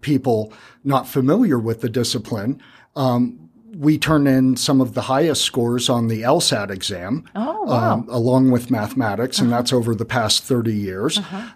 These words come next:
Speaker 1: Uh, we, uh, have one of the highest acceptance rates to medical school of any undergraduate degree, over fifty percent.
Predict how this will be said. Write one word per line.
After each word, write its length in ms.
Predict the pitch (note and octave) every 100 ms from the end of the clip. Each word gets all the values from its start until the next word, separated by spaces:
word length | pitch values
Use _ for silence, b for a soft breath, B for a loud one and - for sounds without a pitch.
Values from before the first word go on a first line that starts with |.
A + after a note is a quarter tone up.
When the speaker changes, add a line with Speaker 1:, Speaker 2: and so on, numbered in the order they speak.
| -
Speaker 1:
Uh, 300 | B2 A#2 A2
we, 540 | C3 C3+ B2 A#2+ C3
uh, 180 | B2 A2+ - D#3 -
have 320 | C3 B2 A2+
one 140 | C3
of 60 | B2
the 60 |
highest 520 | A2 - C#3 C#3 - B2
acceptance 680 | - D3 C#3+ - C3 A2
rates 560 | B2+ A#2 A#2 A#2 - - -
to 220 | C#3 A2+
medical 500 | A2+ F3 G3 - A2+
school 600 | - - A#2 A2 C#3+ -
of 380 | B2+ G#2+ G#2 -
any 260 | - B2+ C3+
undergraduate 800 | A#2+ A#2+ A2+ A2 G#2+ G#2 A2+ G#2+
degree, 400 | G#2 G2+ G#2 C#3+
over 240 | B2 A2
fifty 540 | G#2+ A#2+ - A#2 A2
percent. 640 | G#2+ - G#2 - G2 C3